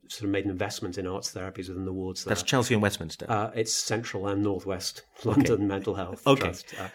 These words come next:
Speaker 2: So, so let's say that again. So it's Central and North West Mental Health Trust.
Speaker 1: Central and North West London Mental Health Trust. And, um, so, so we have music therapists locally. You, you need to have a music therapist to do the study. Um, but actually getting research funds to, uh,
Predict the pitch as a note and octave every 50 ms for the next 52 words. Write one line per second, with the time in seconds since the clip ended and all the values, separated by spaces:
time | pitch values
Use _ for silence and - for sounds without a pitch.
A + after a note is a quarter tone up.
0 | - - - C#3 B2+ B2 - D3+ C3+ C3+ - C3 A#2 G#2 G#2 F#2+ F2+ - A2 A2
1 | - - E3+ E3 - D#3 C3+ C3 C3+ C3+ A#2+ - B2+ A2+ F2+ F2 - - - A2
2 | G2+ - F#2 G2+ G2 - - - - - - - - - - - A2 A2 - -
3 | A2 G#2+ A2 G#2 G2 G2 G2+ G2 F#2 E2+ - F#2+ F#2+ F#2+ - - A2 G2 F#2 F#2
4 | F2+ F2 F2 F#2+ - G2+ F#2+ F#2 - F2+ F2+ F#2 F#2+ - - - F#2+ G2 - -
5 | - - - - - - _ - A#2 A2 G#2 G#2 G#2 G2+ G#2 G#2 G2+ A2 G2+ G#2
6 | G#2 G#2+ A#2 - - - B2 A#2+ B2 - A#2+ G#2 A2 G#2 A2 A2+ - G#2 F#2+ F2+
7 | - - - - F2+ F2 - F#2 - - F#2+ F2 E2+ E2 - F2 E2 - - G#2
8 | A#2+ B2+ A2+ G#2 G2+ - - F2+ E2+ F#2+ F#2+ F2+ - - - F#2+ F2 - F#2 F2
9 | - - - F#2+ F2+ E2+ F2+ - - G2+ G2+ F#2+ F2 G#2+ - - - - - -
10 | - _ _ _ - A2+ A2+ A2+ A#2 A#2+ - - _ _ _ _ - A#2 A2+ C3+
11 | - - - - F#2 F#2 A#2 A2 G#2 G2 F#2 A2 G#2+ A2+ C3+ C3 - - B2 G2+
12 | F#2 - - - G2+ F#2 F2 E2+ E2 E2 - - - - - - G#2+ G2 F#2+ F#2
13 | F#2 G2 - - G2 F2+ F2+ F2+ F2 F2 F2